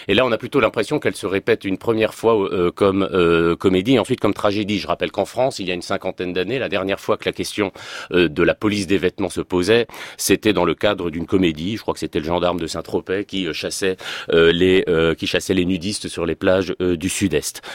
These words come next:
Et aujourd'hui, c'était une farce et ça n'avait pas lieu d'être autre chose. Aujourd'hui, on voit cette question de la police des vêtements,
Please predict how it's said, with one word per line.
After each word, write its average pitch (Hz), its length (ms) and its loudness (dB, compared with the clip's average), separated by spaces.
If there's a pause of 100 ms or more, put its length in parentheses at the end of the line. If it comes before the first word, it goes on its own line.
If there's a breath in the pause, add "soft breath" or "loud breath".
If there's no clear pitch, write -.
(180 loud breath)
Et 98 160 4
aujourd'hui, 120 720 4
c'était 107 240 0
une 98 160 -2
farce 127 380 0
et 95 40 -6
ça 90 140 -4
n'avait 87 180 0
pas 92 140 0
lieu 101 160 -2
d'être 107 240 0
autre 85 180 -6
chose. 69 340 -8 (400 loud breath)
Aujourd'hui, 110 520 4
on 104 100 6
voit 110 320 4
cette - 220 -8
question 104 320 0
de 95 40 -2
la 101 60 4
police 107 380 2
des 95 100 4
vêtements, 110 540 2